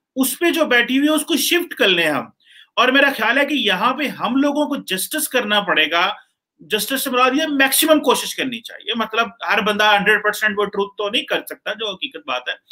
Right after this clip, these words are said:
उसकी अपनी पसंद नापसंद भी हो सकती है, उसकी ऑब्जेक्टिविटी में भी प्रॉब्लम हो सकते हैं। तो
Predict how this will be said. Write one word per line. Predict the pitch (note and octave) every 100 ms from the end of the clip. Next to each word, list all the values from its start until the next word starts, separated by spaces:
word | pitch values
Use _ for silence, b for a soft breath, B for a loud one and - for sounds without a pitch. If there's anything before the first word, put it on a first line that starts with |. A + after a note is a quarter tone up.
| B B _
उसकी | E3+ - G3
अपनी | F#3 F#3 G3 F#3+ F3+
पसंद | F3+ - - - G3 F#3+
नापसंद | F3+ F3+ F#3 F3+
भी | F3
हो | E3+
सकती | D3+ E3+ - D3+
है, | D#3
उसकी | G3+ G3+ F#3+ F#3+
ऑब्जेक्टिविटी | F3 F3 E3+ E3+ D#3 A3
में | A3+
भी | G#3
प्रॉब्लम | F#3+ E3+ D#3+ D#3+
हो | D3
सकते | C#3+ - -
हैं। | D#3+ G#3 - B B B B _
तो | E4 E4+ D4+